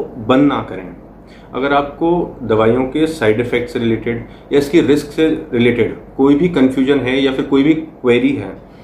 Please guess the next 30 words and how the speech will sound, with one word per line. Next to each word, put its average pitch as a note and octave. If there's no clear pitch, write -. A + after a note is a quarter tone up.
तो F3+
इसे F#3+
अपने F#3+
डॉक्टर D#3+
से F#3+
जाके A#2
डिस्कस C3+
करें, D#3
पर D3+
इसे, E3+
अ, A2
इन C#3+
दवाइयों B2+
को, G#2+
हाई A2+
ब्लड B2+
प्रेशर B2
की C#3
दवाइयों A2+
को F#2+
इसे F3+
बंद C3+
ना A#2+
करें F#2
without A2+
consultation A2
of A2
your D3
doctor। F#2+
तो E3